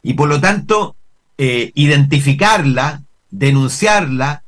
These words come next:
y castigarla, a mí me parece extremadamente saludable. Después de esto, debiéramos salir fortalecidos, como se suele decir, ¿ah? Eh, porque, porque, claro, muchos pueden haber sospechado que esto ocurría,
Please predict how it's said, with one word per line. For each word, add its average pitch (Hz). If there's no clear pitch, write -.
y 131
castigarla, 147
a 135
mí 143
me 160
parece 151
extremadamente 156
saludable. 139
Después 143
de 165
esto, 185
debiéramos 143
salir 143
fortalecidos, 139
como 110
se 107
suele 135
decir, 117
¿ah? 127
Eh, 113
porque, 139
porque, 139
claro, 226
muchos 220
pueden 220
haber 220
sospechado 277
que 180
esto 165
ocurría, 131